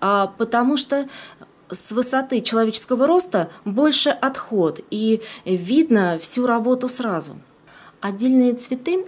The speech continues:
я специально оставляю обобщённым, потому что они находятся дальше. Композиционный центр я намеренно выписала более ярко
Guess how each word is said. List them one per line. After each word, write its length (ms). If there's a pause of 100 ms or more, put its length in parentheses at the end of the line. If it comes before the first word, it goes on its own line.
я 100
специально 480
оставляю 760
обобщённым, 800 (140)
потому 280
что 140
они 100
находятся 500
дальше. 460 (460)
Композиционный 840
центр 560 (380)
я 500 (120)
намеренно 600
выписала 640
более 420
ярко 560